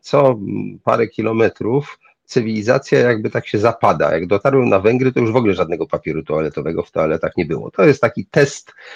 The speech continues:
że tak powiem, kultury i cywilizacji. I widać, że na Węgrzech to zaszło już, to było ze trzy, cztery lata temu, dosyć daleko. Natomiast w Polsce rzeczywiście w tamtych czasach było tak, powiedziałbym,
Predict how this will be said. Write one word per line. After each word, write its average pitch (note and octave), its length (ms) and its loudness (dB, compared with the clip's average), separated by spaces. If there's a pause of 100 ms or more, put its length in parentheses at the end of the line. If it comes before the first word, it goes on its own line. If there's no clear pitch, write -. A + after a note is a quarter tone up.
(200)
że A2+ 60 2
tak A#2 220 2
powiem, A#2 500 2
kultury C3 640 2
i G#2+ 100 -4
cywilizacji. G2+ 840 -4
I D3 60 -8
widać, D#3+ 320 -2
że C3 180 -2
na B2+ 140 2
Węgrzech B2+ 420 4
to A2 140 0
zaszło A2+ 340 0
już, G#2+ 300 -6 (580)
to - 160 -4
było F2 220 0
ze E2+ 140 -2
trzy, - 400 -6
cztery F2 300 -4
lata D#2+ 240 -4
temu, G#2 240 -2
dosyć F2 300 -10
daleko. - 360 -8 (600)
Natomiast D#3+ 380 2
w - 80 -20
Polsce D3+ 500 2
rzeczywiście C3+ 500 -4
w - 80 -12
tamtych - 300 -4
czasach C#3 480 -2
było G3+ 300 4
tak, - 300 -6
powiedziałbym, F3 680 2